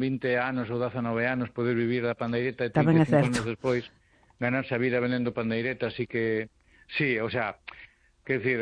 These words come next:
Speaker 1: a miña opinión non sei se é moito de valorar <laughs> ou moito de ter en
Speaker 2: Seguro que
Speaker 1: conta,
Speaker 2: sí.
Speaker 1: pero porque non sei hasta que punto estou moi ben da cabeza, pero aí estou, e comigo, con moito, comigo moitísima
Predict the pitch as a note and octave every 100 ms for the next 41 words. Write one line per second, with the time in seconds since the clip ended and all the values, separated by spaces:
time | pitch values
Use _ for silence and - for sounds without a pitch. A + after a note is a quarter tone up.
0 | A#2 C#3 D3 D3+ C#3 D3+ E3 E3+ E3 D#3+
1 | C3+ D3 C#3+ C#3 C3+ C3 C#3+ B2+ C#3+ B2+
2 | B2+ B2 B2+ D3 D3+ - - F#3+ - D3+
3 | - D3 - - D3+ D#3 D3+ C#3+ D3 D3+
4 | C#3+ C#3+ D#3 D#3+ D3 C#3+ - - _ _
5 | _ - C#3+ C#3 C3+ C3+ B2+ B2 A#2+ A#2+
6 | A2 A#2+ B2 B2 B2+ A#2 B2 A#2+ A#2 C3
7 | A2 G#2+ B2 A#2+ A2+ B2 A#2 A2+ A2+ B2+
8 | A#2+ A#2 C3+ F3+ E3 A2+ B2 A#2 A#2+ B2
9 | F3+ G3 C#3 - E3 A#2+ - - C3 B2+
10 | A#2+ A#2+ A2+ - B2+ D3 E3 D#3+ D3+ -
11 | _ _ _ - C#3 E3+ D#3 D3 C#3+ -
12 | D3+ B2+ C3+ C3+ C#3+ D#3 D#3+ C#3 C3+ -
13 | D3+ B2+ C3+ C3+ C3